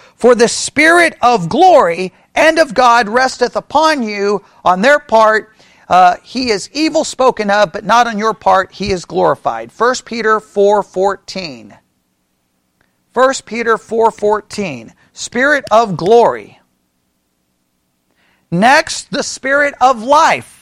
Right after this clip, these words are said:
"For the law of the Spirit of life in Christ Jesus hath made me free from the law of sin and death." Romans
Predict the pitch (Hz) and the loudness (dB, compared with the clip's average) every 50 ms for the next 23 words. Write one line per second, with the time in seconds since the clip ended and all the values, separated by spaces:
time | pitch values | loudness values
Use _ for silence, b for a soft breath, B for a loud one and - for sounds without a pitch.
0 | _ _ _ _ _ _ _ _ _ _ _ _ _ _ _ _ b b b b | _ _ _ _ _ _ _ _ _ _ _ _ _ _ _ _ b b b b
1 | b b b b - 240 233 247 233 208 208 226 247 269 311 330 330 302 277 - | b b b b 0 2 2 2 2 2 4 4 6 6 8 6 6 4 4 2
2 | 269 254 262 269 - - - - 277 285 269 262 254 - - 208 214 190 170 180 | 0 0 0 -2 -6 -6 -6 -6 -2 0 2 2 2 2 2 0 0 0 0 0
3 | 196 220 240 262 294 311 311 - - - - 240 262 254 220 - - 233 233 226 | 2 2 4 4 2 2 0 -4 -10 -6 -4 -2 -2 -2 -2 -2 0 0 2 0
4 | 196 - - - 240 277 294 277 254 302 277 214 247 208 202 - 214 233 226 226 | -2 -4 -8 -8 -6 -6 -4 -4 -6 -6 -6 -2 -2 -2 -2 -2 -2 -4 -4 -4
5 | 190 208 208 196 - - - 262 302 302 311 302 233 - 220 202 202 208 208 220 | -4 -6 -6 -8 -8 -8 -6 -4 -2 -2 -2 -2 -2 -2 0 0 2 4 4 4
6 | 214 196 220 220 180 - - - 240 254 262 262 247 233 - 226 220 202 160 202 | 4 4 2 -2 -6 -6 -8 -6 -4 -2 -2 -2 -4 -6 -6 -6 -4 -4 0 0
7 | 208 180 151 131 - - - 170 190 196 190 190 190 170 - | 0 0 0 -2 -6 -8 -4 -2 -2 -2 -2 -4 -8 -12 -14